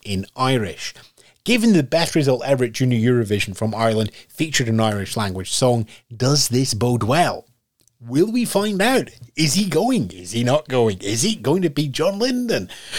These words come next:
And Public Image, and everybody will mistakenly call him Johnny Rotten, a character he played twenty, thirty, forty odd years ago.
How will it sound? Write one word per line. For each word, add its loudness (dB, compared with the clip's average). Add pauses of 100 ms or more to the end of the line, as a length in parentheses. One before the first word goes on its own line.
(180)
And 2
Public 2
Image, 2
and -8
everybody 0
will 0
mistakenly 0
call 0
him -2
Johnny 0
Rotten, 0
a -12
character -4
he -2
played -2 (380)
twenty, 0
thirty, -2
forty 0
odd 0 (100)
years 4
ago. -4